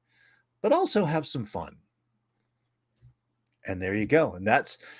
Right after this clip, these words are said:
one of those little things that helps me live my life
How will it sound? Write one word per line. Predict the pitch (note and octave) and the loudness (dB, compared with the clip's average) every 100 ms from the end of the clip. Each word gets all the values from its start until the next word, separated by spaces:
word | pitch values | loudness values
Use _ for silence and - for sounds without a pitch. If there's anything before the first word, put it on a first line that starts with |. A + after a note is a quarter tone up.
| - _ | -20 _
one | G#2 D3 | 4 4
of | E3+ | 8
those | F3+ E3+ | 6 6
little | F3+ E3+ | 2 4
things | G3+ G3+ F3+ F3 - | 2 2 0 -4 -2
that | A2 G#2 | -2 0
helps | A#2 B2+ - | 0 0 -2
me | B2+ | 0
live | B2+ A#2+ | 0 0
my | B2+ C#3 | 0 2
life | B2 A2 G#2 | 2 2 -2